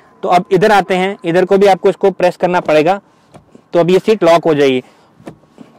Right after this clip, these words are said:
अगर lock नहीं करेंगे तो आपको, अगर drive करते हैं bumps में, तो ये काफ़ी noise करेगी, तो आपको दोनों sheets lock कर देनी है। तो अब ये इतनी seeds यहाँ पे बन चुकी है, तो यहाँ पे देखते हैं, is it sufficient for,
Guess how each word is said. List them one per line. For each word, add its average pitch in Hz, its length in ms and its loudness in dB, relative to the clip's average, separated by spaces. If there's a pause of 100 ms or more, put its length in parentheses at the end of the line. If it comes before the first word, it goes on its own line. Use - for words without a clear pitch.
(160)
अगर 170 220 0
lock 165 260 2
नहीं 214 140 0
करेंगे 208 300 0
तो 208 80 -2
आपको, 202 400 2
अगर 190 280 -2
drive 180 440 0
करते 185 280 0
हैं 185 160 0
bumps 170 340 -2
में, 185 120 -2
तो 190 100 0
ये 202 140 2
काफ़ी 190 340 0
noise 160 340 0
करेगी, 131 320 -2
तो 151 120 -4
आपको 196 220 -2
दोनों 175 260 0
sheets 190 340 -4
lock 151 180 2
कर 139 160 -2
देनी 123 280 -4
है। 113 120 -10 (500)
तो 202 60 2
अब 214 120 2
ये 233 180 2
इतनी 220 420 0
seeds 220 480 -2 (200)
यहाँ 170 280 0
पे 190 140 0
बन 170 220 0
चुकी 170 300 0
है, 175 140 2
तो 180 100 -4
यहाँ 160 200 -2
पे 175 120 -2
देखते 170 340 -2
हैं, 160 180 -4
is 156 60 -2
it 175 220 -2
sufficient 175 640 -2
for, 175 220 0